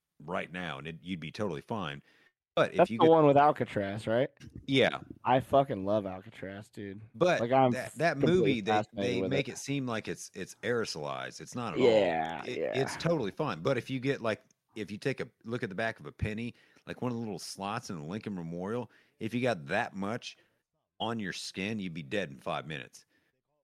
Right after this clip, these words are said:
Speaker 1: But
Speaker 2: Uh,
Speaker 1: you could
Speaker 2: some of the
Speaker 1: sit
Speaker 2: s-, some of the, like, OnlyFans ladies these days would try using those as fucking anal beads.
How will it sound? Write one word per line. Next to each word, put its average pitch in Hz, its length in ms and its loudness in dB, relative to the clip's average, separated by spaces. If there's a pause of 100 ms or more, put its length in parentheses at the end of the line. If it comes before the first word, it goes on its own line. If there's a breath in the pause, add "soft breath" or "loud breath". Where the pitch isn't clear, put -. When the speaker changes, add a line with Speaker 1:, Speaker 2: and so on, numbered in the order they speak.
(180)
Speaker 1:
But 208 320 0
Speaker 2:
Uh, 190 100 4
Speaker 1:
you 160 80 4
could 180 80 0
Speaker 2:
some 214 180 8
of 202 80 8
the 160 100 10
Speaker 1:
sit - 240 -4
Speaker 2:
s-, - 60 -12
some 208 140 10
of 202 120 10
the, 156 140 12
like, 135 360 6
OnlyFans 131 680 4
ladies 117 400 -2
these 120 240 -6
days 107 260 -2
would 110 140 -8
try 117 180 0
using 110 400 -2
those 104 240 0
as 101 100 -10
fucking 104 300 -2
anal 101 240 0
beads. 87 420 -4